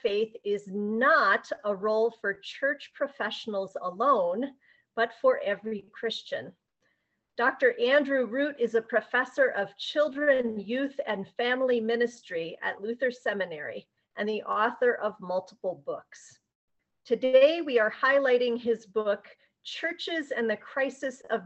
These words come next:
Decline, A Hopeful, Practical Ecclesiology for a Secular Age. Andrew is joined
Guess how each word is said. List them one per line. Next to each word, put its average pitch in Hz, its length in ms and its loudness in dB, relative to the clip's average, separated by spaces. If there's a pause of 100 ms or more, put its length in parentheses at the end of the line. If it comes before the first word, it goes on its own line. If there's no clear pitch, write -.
(120)
Decline, 208 720 -6 (420)
A 208 80 -2
Hopeful, 311 800 -2 (260)
Practical 277 960 2
Ecclesiology 196 1300 -4 (180)
for 185 180 -2
a 202 100 -4
Secular 190 720 -4
Age. 160 460 -10 (960)
Andrew 285 400 4
is 190 240 -2
joined 294 460 4